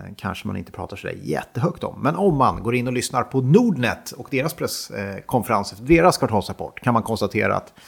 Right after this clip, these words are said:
även för en liten bank som Nordnet ändå är, så spelar det här väldigt stor roll. Eh, en procent gör väldigt mycket på resultatet. Tror du vi kommer få se det i form av, eh, ränta på bankkontot?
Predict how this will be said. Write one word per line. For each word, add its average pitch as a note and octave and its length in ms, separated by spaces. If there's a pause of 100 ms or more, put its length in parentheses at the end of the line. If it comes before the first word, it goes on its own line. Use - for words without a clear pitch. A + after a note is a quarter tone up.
(360)
även A2 240
för B2 120
en A#2+ 100
liten B2+ 260
bank E2 280
som G#2+ 200
Nordnet G#2 320
ändå F#2 240
är, F2+ 200
så F#2+ 260
spelar F2+ 280
det F2+ 60
här F2 180 (120)
väldigt F#2+ 400
stor F#2+ 240
roll. - 300 (340)
Eh, F#2+ 440
en F#2+ 140
procent - 600
gör F#2+ 200
väldigt F#2+ 360
mycket G2 240
på G2 100
resultatet. - 540 (920)
Tror A#2+ 160
du A#2+ 60
vi A#2+ 80
kommer A#2+ 220
få - 80
se B2 220
det A#2+ 340
i A#2 120
form A#2 420
av, A2 640
eh, A#1+ 580
ränta G2 340
på A#2+ 80
bankkontot? A2+ 600